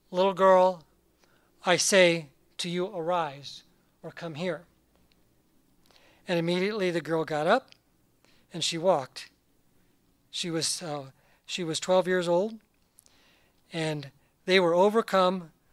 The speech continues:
with amazement. And he strictly charged them that no one should know this. And he told them,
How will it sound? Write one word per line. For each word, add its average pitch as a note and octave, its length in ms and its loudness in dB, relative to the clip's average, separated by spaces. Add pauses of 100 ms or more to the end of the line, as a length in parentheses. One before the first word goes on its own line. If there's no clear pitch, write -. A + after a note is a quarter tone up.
(100)
with E3+ 160 -4
amazement. E3 680 -4 (640)
And A3+ 100 0
he G#3+ 60 4
strictly B3+ 400 0
charged F3+ 380 4
them D#3+ 320 -4 (400)
that G3 180 -10
no E3+ 160 -2
one F#3 220 2
should F3+ 240 -4
know D#3 180 -6
this. C3 460 -12 (580)
And E3 80 -8
he D3+ 80 -8
told E3+ 300 0
them, D3+ 240 -10